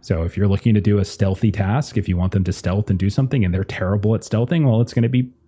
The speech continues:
hard for them to complete that. Uh, some tasks might be simple, like delivering a message to somebody else that might have set up a post to observe Kelek Dor or something like that. Or some of them might be extraordinarily arduous, which is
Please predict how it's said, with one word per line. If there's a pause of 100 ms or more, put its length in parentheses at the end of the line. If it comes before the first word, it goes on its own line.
(680)
hard
for
them
to
complete
that. (720)
Uh,
some
tasks
might
be
simple,
like
delivering
a
message
to
somebody
else
that
might
have
set
up
a
post
to
observe
Kelek
Dor
or
something
like
that.
Or (300)
some
of
them
might
be
extraordinarily
arduous,
which
is